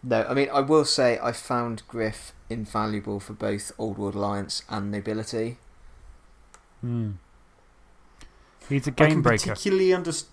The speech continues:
Speaker 3: I can
Speaker 2: Game maker.
Speaker 3: particularly understand it for Old World Alliance because they don't have the reliability of the human team.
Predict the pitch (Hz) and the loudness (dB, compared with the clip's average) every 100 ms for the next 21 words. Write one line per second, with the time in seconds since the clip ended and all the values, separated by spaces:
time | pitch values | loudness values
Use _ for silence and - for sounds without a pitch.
0 | - 147 139 117 117 - - - 165 156 | -6 -4 0 2 2 0 -2 0 0 0
1 | 151 - 156 147 135 - - 139 131 131 | -4 -2 -2 -2 -6 -8 -4 -2 -2 -2
2 | 139 131 131 123 123 123 110 - 127 - | 0 0 0 -2 -2 -4 -4 -6 -10 -8
3 | - 135 135 135 135 135 - - 135 131 | -6 -4 0 0 0 -4 -12 -4 -2 0
4 | 123 - - - - 131 143 139 139 160 | -2 -8 -18 -20 -18 -16 -10 -8 -6 0
5 | 135 127 127 127 127 120 117 120 110 - | 0 2 0 0 0 0 0 0 -2 -8
6 | - - - - - - - - - - | -14 -16 -18 -18 -20 -18 -18 -18 -18 -4
7 | 120 - - 117 107 104 101 | -4 -4 -6 -4 -4 -8 -10